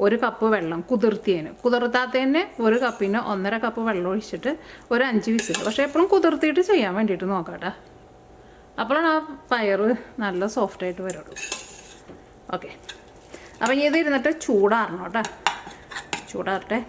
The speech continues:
ആ, അപ്പം ഇതിലേക്ക് നിങ്ങൾ പഞ്ചസാര ചേർത്തിട്ടാണ് ഉണ്ടാക്കണേന്ന് വെച്ചിട്ടുണ്ടെങ്കിലും ചൂടാറണം. അപ്പോൾ ഇത്, അപ്പോൾ ഇതിൽ നിന്ന് നമ്മളിപ്പോൾ പകുതി ഞാൻ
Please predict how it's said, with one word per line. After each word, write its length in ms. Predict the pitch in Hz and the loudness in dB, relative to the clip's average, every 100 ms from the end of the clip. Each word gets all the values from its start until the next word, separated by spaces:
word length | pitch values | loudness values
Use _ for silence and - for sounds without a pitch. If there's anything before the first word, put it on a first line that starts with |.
| - - - - 220 | -12 -20 -20 -14 -12
ആ, 40 | - - - - - - - - | -12 -18 -20 -20 -20 -20 -20 -10
അപ്പം 160 | - 302 | 0 2
ഇതിലേക്ക് 300 | 294 277 320 349 | 4 2 4 4
നിങ്ങൾ 140 | 339 349 | 4 2
പഞ്ചസാര 380 | 285 277 277 277 370 | 2 2 0 0 0
ചേർത്തിട്ടാണ് 480 | 330 320 320 320 320 | 0 -2 0 4 6
ഉണ്ടാക്കണേന്ന് 440 | 285 277 277 277 302 | 4 0 2 2 2
വെച്ചിട്ടുണ്ടെങ്കിലും 680 | 320 302 294 285 277 302 403 - - - - 277 | 0 -2 0 0 2 4 2 -2 -14 -14 -4 4
ചൂടാറണം. 600 | 269 269 302 202 175 170 208 | 6 6 4 0 -4 -4 -4
അപ്പോൾ 140 | 220 254 | 0 2
ഇത്, 100 | 254 - - - | 0 -4 -12 -4
അപ്പോൾ 140 | 233 254 | 0 2
ഇതിൽ 120 | 254 285 | 4 4
നിന്ന് 120 | 302 349 | 6 6
നമ്മളിപ്പോൾ 400 | 311 320 320 349 - - - - - - - 262 | 6 4 4 2 0 -10 -16 -18 -18 -12 -2 0
പകുതി 280 | 262 285 381 | 4 6 6
ഞാൻ 100 | 349 | 6